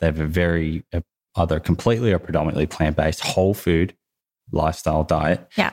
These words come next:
Speaker 1: They're, they're not counting calories. And one of the really interesting things with their meals is that they eat until about eighty percent full.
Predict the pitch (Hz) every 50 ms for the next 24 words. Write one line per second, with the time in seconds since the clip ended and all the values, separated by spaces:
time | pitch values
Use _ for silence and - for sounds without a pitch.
0 | - - _ 90 85 82 76 - 95 107 104 101 - - 92 87 85 82 - -
1 | 82 78 76 80 - 78 82 - - - - - - - _ - 90 90 90 90
2 | 95 98 107 110 107 98 92 90 90 90 90 87 85 85 80 - - 82 - -
3 | 78 - 82 80 76 - 80 80 76 78 76 80 82 87 90 90 87 87 85 85
4 | - _ - 87 82 85 78 - 82 80 - - 95 90 85 - - - 80 80
5 | 80 80 80 - - 82 80 82 78 - 82 - - 80 73 - - - - 151
6 | - - -